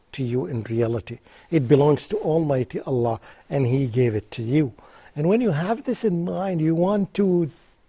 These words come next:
to use it and utilize it in the best way that would please Almighty Allah, because this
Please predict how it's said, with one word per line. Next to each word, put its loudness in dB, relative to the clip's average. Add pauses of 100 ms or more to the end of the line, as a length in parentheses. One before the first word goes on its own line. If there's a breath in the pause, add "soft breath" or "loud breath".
to 0
use 4
it 4 (400 loud breath)
and 4
utilize 4
it 0
in 2
the 6
best 6
way 6 (520 soft breath)
that 8
would 2
please 4
Almighty 4
Allah, 4 (340 loud breath)
because 4
this 4